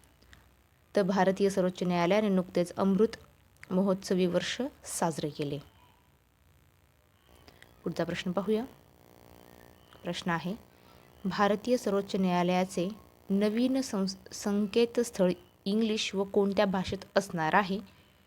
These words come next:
तर उत्तर आहे हिंदी. तर भारतीय सर्वोच्च न्यायालयाचे नवीन संकेत-, संकेतस्थळ इंग्लिश व हिंदी या दोन भाषेमध्ये असणार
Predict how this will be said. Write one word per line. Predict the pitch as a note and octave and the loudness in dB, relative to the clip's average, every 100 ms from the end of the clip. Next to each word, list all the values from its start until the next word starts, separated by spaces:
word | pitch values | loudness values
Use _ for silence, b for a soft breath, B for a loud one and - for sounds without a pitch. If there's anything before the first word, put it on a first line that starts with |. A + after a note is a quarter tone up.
| b _ _ _ _ F#3 | b _ _ _ _ -2
तर | |
उत्तर | F3+ - F#3 | -2 -2 0
आहे | F#3+ F3+ A#3 - - - G3 | 0 -2 -8 -12 -20 -8 0
हिंदी. | F#3 D#3 - - - - - - - - - - - - - - - - - - | 2 2 -4 -10 -20 -20 -20 -20 -20 -20 -20 -20 -20 -20 -20 -20 -20 -20 -20 -2
तर | G3+ | 0
भारतीय | G3 G3+ G3 A3+ | 2 0 0 0
सर्वोच्च | A3 G3 F#3+ G#3 | 0 0 -2 0
न्यायालयाचे | F#3 E3+ F3 F#3 F#3 F3 A3 B B B B _ _ F#3+ | 0 0 0 0 -2 -4 -6 B B B B _ _ 0
नवीन | G#3 A#3+ C4 | 2 2 0
संकेत-, | C4 A3+ F#3+ F#3+ G3 G3 F#3 - F#3 | -2 -2 0 -2 -4 -2 -2 0 -4
संकेतस्थळ | G#3 G3 G#3 G3 A3 - E3+ F#3+ - | -2 -2 -2 -2 -4 -2 -2 -2 -4
इंग्लिश | G3+ G#3+ G#3+ A3 - - - | 0 2 2 0 -6 -12 0
व | F#3 G#3+ | 0 0
हिंदी | - G3+ G3+ A#3 A3 - F#3 | 0 2 2 2 0 -4 -2
या | F#3 | 0
दोन | F#3+ F#3+ F#3+ | 2 2 2
भाषेमध्ये | F#3+ - F#3 F3+ E3 | 0 -2 -2 -2 0
असणार | E3 - F3+ G#3+ | -2 -4 -6 -8